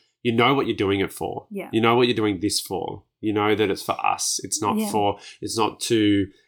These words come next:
Speaker 2: To
Speaker 1: to
Speaker 2: sell.
Speaker 1: put out there and hopefully we'll sell and hopefully
Speaker 2: To
Speaker 1: we'll get
Speaker 2: get
Speaker 1: something
Speaker 2: money
Speaker 1: from it,
Speaker 2: and to, yeah,
Speaker 1: you
Speaker 2: to,
Speaker 1: know.
Speaker 2: it'll save us and all this stuff.
Speaker 1: So,
Speaker 2: It's,
Speaker 1: as,
Speaker 2: it's
Speaker 1: you know.
Speaker 2: not that at all.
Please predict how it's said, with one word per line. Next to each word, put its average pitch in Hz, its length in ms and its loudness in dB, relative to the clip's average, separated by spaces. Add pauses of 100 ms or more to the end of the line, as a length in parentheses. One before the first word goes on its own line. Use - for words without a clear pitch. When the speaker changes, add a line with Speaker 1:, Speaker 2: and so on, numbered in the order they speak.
(140)
Speaker 2:
To 202 120 -6
Speaker 1:
to - 20 -6
Speaker 2:
sell. 175 380 0
Speaker 1:
put 110 120 2
out 98 120 0
there 98 120 0
and 95 80 0
hopefully 107 380 0
we'll 92 80 -2
sell 95 280 0
and 87 80 -2
hopefully 92 280 -6
Speaker 2:
To 98 60 -6
Speaker 1:
we'll 95 60 2
get 190 40 -2
Speaker 2:
get 185 40 -2
Speaker 1:
something 190 200 0
Speaker 2:
money 190 140 -2
Speaker 1:
from 185 180 -2
it, 175 80 -6
Speaker 2:
and 180 100 -10
to, 180 220 -14
yeah, 185 240 -12
Speaker 1:
you 175 80 -10
Speaker 2:
to, 185 140 -10
Speaker 1:
know. - 80 -14
Speaker 2:
it'll 175 200 -14
save 175 340 -14
us 170 300 -12
and 180 120 -18
all 170 100 -16
this 190 120 -12
stuff. - 300 -18
Speaker 1:
So, - 220 -12
Speaker 2:
It's, 113 160 2
Speaker 1:
as, - 80 -
Speaker 2:
it's - 100 -4
Speaker 1:
you 101 60 4
know. - 60 2
Speaker 2:
not 214 180 0
that 175 300 -4
at - 40 -8
all. - 240 -10